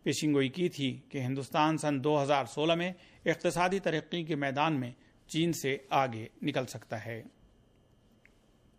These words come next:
میکسیکو کی سرحدی ایجنسی نے اپنے ملک کے شمالی علاقوں پر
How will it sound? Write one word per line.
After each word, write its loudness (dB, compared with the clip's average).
میکسیکو 2
کی -4
سرحدی 4
ایجنسی 0
نے 2
اپنے 0
ملک 0
کے 2
شمالی 2
علاقوں 0
پر -4